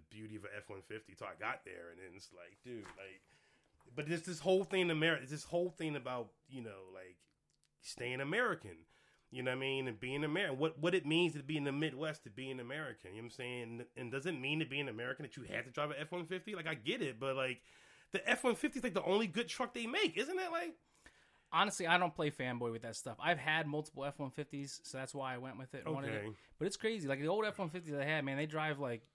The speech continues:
Speaker 2: they drive terrible.
Speaker 1: Right.
Speaker 2: Like, you, you know, the wheels constantly, you're constantly, like, jerking it back and forth to stay in the
Speaker 1: Right.
Speaker 2: lane, and, like, you, every little bump is bouncing around. This thing drives <coughs> better than,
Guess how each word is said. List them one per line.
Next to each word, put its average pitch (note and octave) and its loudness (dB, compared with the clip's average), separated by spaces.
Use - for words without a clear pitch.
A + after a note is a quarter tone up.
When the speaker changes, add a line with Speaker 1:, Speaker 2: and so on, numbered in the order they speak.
Speaker 2:
they E3 -2
drive E3 0
terrible. A2+ -2
Speaker 1:
Right. D#3+ 2
Speaker 2:
Like, C#3 -2
you, D3 0
you C3+ -2
know, B2 0
the B2 -4
wheels D3+ 0
constantly, C#3+ -2
you're C3+ -4
constantly, C#3+ -2
like, B2+ 0
jerking D3 -2
it C3+ -2
back C#3+ 0
and C3+ -4
forth C#3+ -4
to - -10
stay - 6
in - 10
the - 6
Speaker 1:
Right. C#3+ 4
Speaker 2:
lane, C#3+ 2
and, C3 -2
like, B2 -2
you, B2+ -8
every D3 0
little C3 0
bump D3 2
is B2 -6
bouncing C#3 -4
around. D3 0
This F#3 -4
thing F3 2
drives E3 8
<coughs> C3 -12
better D#3+ 4
than, C#3+ 0